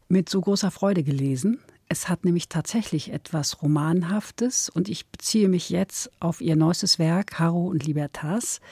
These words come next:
Der totale Rausch, das Buch davor.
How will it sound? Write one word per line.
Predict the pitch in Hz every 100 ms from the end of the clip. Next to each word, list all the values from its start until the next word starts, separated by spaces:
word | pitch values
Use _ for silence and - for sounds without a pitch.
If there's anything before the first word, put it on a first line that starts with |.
| - - - - - _ -
Der | 170 160 151 147 147 156 180 _
totale | - - 190 175 165 139
Rausch, | 147 190 311 - -
das | 180 175 -
Buch | 208 220
davor. | - 156 - 165 175 226 294